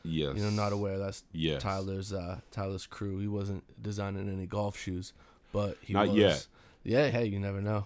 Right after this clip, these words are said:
Speaker 1: Not
Speaker 2: <laughs>
Speaker 1: yet, okay? That could be one of the things he gets into to c-, I'll cure some of that boredom, but again, that Flower Boy album is dope, and, um, I really, really appreciate it from a fan, f-, from a fan's point of view, and, you know, as opposed to a lot of the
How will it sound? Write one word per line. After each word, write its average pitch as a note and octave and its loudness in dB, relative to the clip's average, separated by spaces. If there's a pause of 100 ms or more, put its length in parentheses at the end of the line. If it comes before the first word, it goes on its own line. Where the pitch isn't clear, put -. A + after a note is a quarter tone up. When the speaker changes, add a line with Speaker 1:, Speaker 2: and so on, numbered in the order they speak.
Speaker 1:
Not F2 4
Speaker 2:
<laughs> - -
Speaker 1:
yet, D2 2
okay? D#2 -2 (260)
That F2 2
could F2 0
be F2 4
one E2+ 4
of D#2+ 0
the D2 -2
things D2+ -4
he D2 -6
gets D2 -2
into D2+ -2
to D2+ -8 (140)
c-, C#2+ -8
I'll D2 -4
cure D2+ -4
some D2 -6
of C#2 -6
that C#2 -4
boredom, C2+ -6
but C2 -8 (520)
again, D#2 0
that E2 2
Flower G2 8
Boy F#2 8
album E2 4
is C#2+ -8
dope, C#2+ -4
and, C#2 -10
um, C2 -12 (800)
I E2+ 2
really, F#2 6
really E2+ 4
appreciate D2 -4
it C#2 -4
from D2 -8
a - -12
fan, D2 -4 (180)
f-, D#2 -6
from - -8
a D2+ -6
fan's E2 -2 (160)
point D#2 -4
of C#2 -8
view, D2+ -4
and, C2+ -10 (580)
you D2 -6
know, C#2+ -2
as C#2 -4
opposed D#2 -2
to D2+ -4
a - -2
lot D2 0
of C#2 -6
the C2 -4